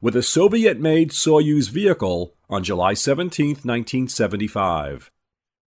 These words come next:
Following the collapse of the Soviet Union, the U S and Russia began routinely cooperating in space.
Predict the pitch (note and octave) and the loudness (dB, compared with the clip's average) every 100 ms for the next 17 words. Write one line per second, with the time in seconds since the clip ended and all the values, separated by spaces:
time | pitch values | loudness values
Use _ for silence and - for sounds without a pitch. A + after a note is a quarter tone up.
0 | _ _ - G#3 B3 C4 A#3+ - D3+ C3+ | _ _ 2 4 4 2 0 0 4 4
1 | D3 - C3+ C#3 - C3+ A#2 A2+ B2 B2 | 2 -2 -2 0 2 4 4 2 2 0
2 | F#2 D2 C#2 _ _ - A#2 A#2+ D3 B2+ | 0 -6 -14 _ _ 0 2 6 8 6
3 | B2+ - A#2+ G2 A#2+ F3 - F#2 G#2 A#2 | 4 -2 -4 0 2 2 0 0 0 0
4 | C3 C3+ D3 - G#3 F3 D3 - D3 C#3+ | 0 0 -2 0 -2 0 0 2 2 2
5 | A#2 G#2+ A2+ A#2+ - E3+ D#3+ D#2 - | 2 0 0 -4 -2 0 0 -2 -10